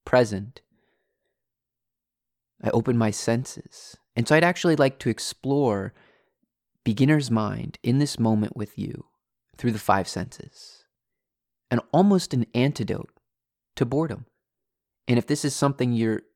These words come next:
you've been experiencing, then here's a practice to maybe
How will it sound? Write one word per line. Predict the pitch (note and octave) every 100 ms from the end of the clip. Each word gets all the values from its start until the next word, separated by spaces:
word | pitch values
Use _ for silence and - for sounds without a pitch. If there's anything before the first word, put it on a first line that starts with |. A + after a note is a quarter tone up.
| _
you've | - A2
been | G#2+
experiencing, | G#2 - - D3 D#3 G#2+ - G2 - _ _ _ _ _ _ _ _ _
then | A#2+ A#2+
here's | C#3+ C#3+
a |
practice | A#2+ A#2 G#2+ - G#2+ -
to | A2
maybe | G#2+ G#2 G2+ G2+ F#2